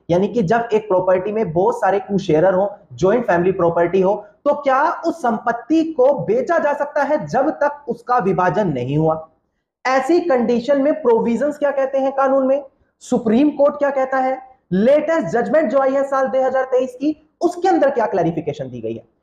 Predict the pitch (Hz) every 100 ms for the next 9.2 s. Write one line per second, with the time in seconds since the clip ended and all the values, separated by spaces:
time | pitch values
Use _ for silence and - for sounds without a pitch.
0 | _ - 214 311 311 294 277 330 370 359
1 | 247 - 247 285 - 226 277 - 277 214
2 | 190 185 175 240 - - 233 247 165 147
3 | 156 202 160 143 - 117 180 160 117 90
4 | 95 - _ _ _ 294 302 311 277 311
5 | 370 - 240 214 214 247 285 156 214 233
6 | 302 214 185 196 277 320 262 240 254 247
7 | 254 - _ _ - 320 320 311 302 302
8 | 339 339 320 - 196 - 330 277 277 277
9 | 269